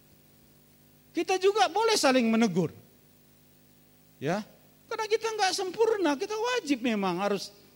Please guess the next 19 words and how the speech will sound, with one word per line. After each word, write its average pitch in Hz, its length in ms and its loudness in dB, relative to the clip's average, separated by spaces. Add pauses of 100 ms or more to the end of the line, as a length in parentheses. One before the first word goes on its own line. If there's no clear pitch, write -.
(120)
sama 311 420 2
saling 202 320 4
menegur. 160 400 2 (960)
Jadi 302 260 6
ini 302 80 8
hubungan 277 640 6
dengan 214 320 2
kita, 392 400 6
sesama 202 400 2
kita, 175 400 -2 (400)
sesama 214 400 0
komunitas 220 640 0
kita, 185 480 0 (500)
adalah 339 320 0
kami 349 400 6
juga 370 400 10
menasihati 202 640 0
kamu, 247 320 4
saudara-saudara, 170 640 0